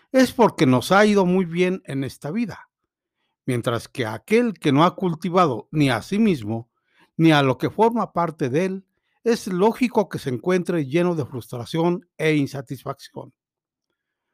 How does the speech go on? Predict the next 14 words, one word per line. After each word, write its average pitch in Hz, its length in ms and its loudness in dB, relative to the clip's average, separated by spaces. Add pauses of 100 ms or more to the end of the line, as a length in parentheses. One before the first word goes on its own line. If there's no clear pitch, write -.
(400)
Vamos 269 280 4
a 269 80 2
dedicar 202 520 -2 (100)
este 196 260 -8
podcast 180 640 -2
a 156 100 -4
nosotros 135 420 -6
mismos, 185 560 -6 (720)
aunque 117 340 -4
se - 120 -12
escuche - 400 -6
un 175 140 -2
poco 151 280 -4
egoísta, 165 680 -4